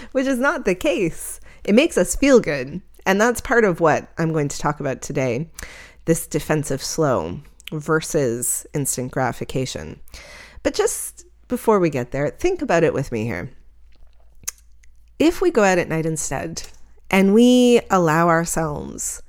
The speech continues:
to take a longer time with something. So we create one image. And let's say to create that one image, it might take almost an hour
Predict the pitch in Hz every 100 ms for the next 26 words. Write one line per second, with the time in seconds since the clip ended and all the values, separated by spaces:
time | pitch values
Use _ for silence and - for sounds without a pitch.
0 | - - - _ - - - - 175 160
1 | 160 160 160 156 160 - - - - -
2 | - - _ - 240 226 196 175 165 -
3 | - - - 151 170 - - - 151 -
4 | - - - 185 - - - - - -
5 | - - 233 202 202 190 - 226 185 208
6 | 208 196 190 - - - _ _ - -
7 | - 233 254 254 - - 151 180 214 220
8 | - 151 135 135 165 - - - - -
9 | - - - - - - - - - 226
10 | 220 220 220 226 226 277 - - 185 156
11 | 143 160 - - - - - 180 160 180
12 | 190 160 143 117 82 - - - - -
13 | - 240 - 302 - 262 196 180 - 160
14 | 107 185 - 160